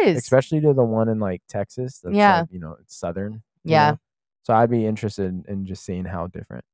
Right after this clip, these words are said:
Speaker 1: I love Cracker Barrel too because, like, the little store in the front is so cute. Like, there's just all the little knickknacks when you walk into
Speaker 2: Yeah.
Speaker 1: Cracker Barrel. It was always super fun to look at. Um,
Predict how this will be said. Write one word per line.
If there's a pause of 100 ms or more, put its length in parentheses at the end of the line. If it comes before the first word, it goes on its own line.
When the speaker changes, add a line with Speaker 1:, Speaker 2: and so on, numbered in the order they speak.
Speaker 1:
I
love
Cracker
Barrel
too
because,
like,
the
little
store
in
the
front (360)
is
so
cute.
Like,
there's
just
all
the
little
knickknacks
when
you
walk
into (220)
Speaker 2:
Yeah.
Speaker 1:
Cracker
Barrel.
It
was
always
super
fun
to
look
at. (480)
Um,